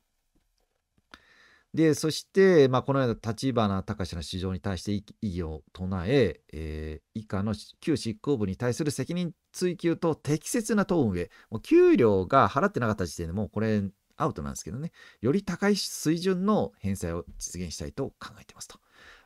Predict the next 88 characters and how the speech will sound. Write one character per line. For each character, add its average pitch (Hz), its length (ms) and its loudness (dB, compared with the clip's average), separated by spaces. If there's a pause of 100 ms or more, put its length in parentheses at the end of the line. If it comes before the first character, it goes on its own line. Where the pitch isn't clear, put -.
相 71 140 -6
変 117 80 -4
わ 175 40 -6 (100)
ら 277 100 -2
ず 226 80 -4
や 165 60 -2
っ - 40 -10
ぱ、 - 40 -20 (180)
ち - 80 -8
ょ - 140 -8
っ - 20 -6
と - 0 -
当 359 260 4
時 139 120 0
も 95 120 -2
思 120 140 -2
い 147 40 -4
ま 151 100 -4
し - 80 -8
た - 60 -8
け 82 60 -6
ど 82 100 -6
ね、 85 180 -8
こ-、 - 260 -20
こ 175 220 -4
の 262 180 4
な 254 140 2
ん 226 40 -6
か - 60 2
文 185 200 0
章 120 120 0
な 139 100 2
ん 302 60 2
で 170 80 -2
出 117 140 2
し - 40 -6
た - 60 -6
ん 80 60 -6
で - 20 -10
す - 60 -12
か 71 80 -10
ね。 73 140 -10 (360)
こ - 160 6
れ 226 80 8
か 226 140 2
ら 185 100 4
こ - 140 -4
れ 196 60 0
責 - 260 2
任 302 100 2
問 - 160 -2
わ - 100 2
れ - 60 -14 (100)
ま 208 120 6
す - 160 -6
よ。 - 80 -8 (1080)
<laughs> 233 640 -8
広 233 280 0
告 196 560 -4 (240)
が 170 160 0
通 339 320 0
れ 104 100 4
ば、 82 300 -6 (800)
い-、 98 140 -10
な 110 120 -4
ん - 20 -6
か 82 100 -12
こ - 180 -4
れ 104 60 0
も 98 260 -6 (420)
な 110 80 -4
ん 90 60 -6
か 82 100 -10
セ 131 220 0
ー - 40 -2
フ 80 120 -10
み 76 100 -12
た 80 80 -10
い - 20 -8
な 76 60 -12
こ 76 100 -14
と 73 80 -16
に 69 80 -12
な 123 100 -8
る 131 60 -10
の - 60 -16
か - 120 -20
な。 - 160 -18